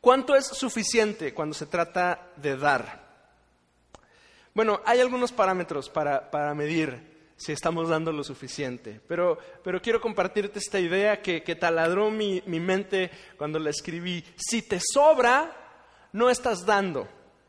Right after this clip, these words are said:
te estás deshaciendo de algo. Si te sobra,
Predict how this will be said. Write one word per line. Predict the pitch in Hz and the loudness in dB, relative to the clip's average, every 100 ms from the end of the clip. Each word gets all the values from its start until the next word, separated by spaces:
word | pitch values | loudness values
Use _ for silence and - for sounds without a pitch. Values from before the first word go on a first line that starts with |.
| _ _ _ _ _ _ | _ _ _ _ _ _
te | 196 | -4
estás | - 214 220 | 0 0 2
deshaciendo | 240 214 170 - 208 208 185 | 2 0 -2 0 0 0 -2
de | 160 143 | 0 0
algo. | 120 104 - _ _ _ _ _ _ _ _ - - | 0 -6 -18 _ _ _ _ _ _ _ _ -20 -20
Si | - - | -10 -8
te | 147 131 | -6 -6
sobra, | - 208 262 285 302 | 0 4 4 4 0